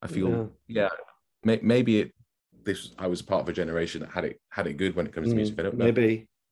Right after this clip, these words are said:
Speaker 2: maybe. Well, Jonathan, it's been, it's been absolutely great chatting to you. I love, I love chatting music. You got gigs coming up, haven't you? They're, they're in the new year.
Speaker 1: Yeah.
Speaker 2: Yeah, you're looking forward to that?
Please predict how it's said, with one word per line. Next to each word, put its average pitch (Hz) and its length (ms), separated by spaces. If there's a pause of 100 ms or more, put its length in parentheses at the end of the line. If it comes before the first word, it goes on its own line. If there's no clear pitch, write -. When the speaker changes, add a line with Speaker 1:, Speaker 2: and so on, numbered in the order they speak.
Speaker 2:
maybe. 110 560 (800)
Well, 147 180
Jonathan, 180 360
it's 135 80
been, 147 220
it's 156 100
been 165 120
absolutely 147 320
great 131 260
chatting 131 300
to 123 120
you. 110 120
I 123 40
love, 135 220 (100)
I 139 60
love 123 180
chatting 123 360
music. 117 380 (260)
You 139 80
got 139 220
gigs 151 240
coming 131 260
up, 135 140
haven't 143 220
you? 123 200
They're, 123 300 (540)
they're 127 240
in 123 100
the 123 100
new 135 160
year. 123 300
Speaker 1:
Yeah. 123 60 (240)
Speaker 2:
Yeah, 123 320
you're 135 200
looking 147 200
forward 147 220
to 160 100
that? 151 280